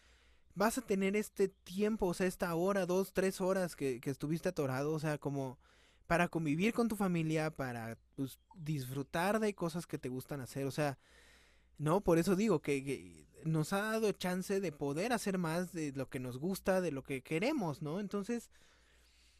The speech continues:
justo también, o sea, fue como, eh,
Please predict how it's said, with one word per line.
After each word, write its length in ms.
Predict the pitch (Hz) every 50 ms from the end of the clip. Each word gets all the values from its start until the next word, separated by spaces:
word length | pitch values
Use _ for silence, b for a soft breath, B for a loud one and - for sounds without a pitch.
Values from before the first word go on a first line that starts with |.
| b - _ - - - _ _ _ - 175
justo 320 | 170 147 190 202 - 240 214
también, 340 | 220 208 202 185 180 196
o 60 | 202 170
sea, 140 | 175 160
fue 160 | 139 160 160 151
como, 480 | - 180 180 175 165 156 147 143 80 -
eh, 360 | 113 113 113 113 113 113 -